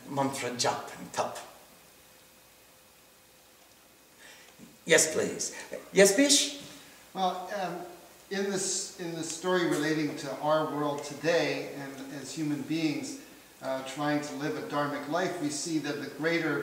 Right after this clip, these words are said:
Speaker 2: percentage of the world is in darkness, that the greater percentage of the world is totally overcome by Maya. And even us are struggling against that. Is, can we turn around this whole world by our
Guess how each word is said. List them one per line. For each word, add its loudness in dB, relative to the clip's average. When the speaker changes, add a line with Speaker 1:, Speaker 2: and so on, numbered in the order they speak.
Speaker 2:
percentage -2
of -6
the -8
world 4
is -4
in -4
darkness, -6
that -14
the -8
greater -2
percentage -2
of -4
the -6
world 0
is -6
totally -2
overcome -4
by 0
Maya. 2
And -2
even -2
us 6
are -2
struggling -2
against -2
that. -4
Is, -8
can -4
we -2
turn -2
around 2
this -2
whole -2
world 0
by -2
our 2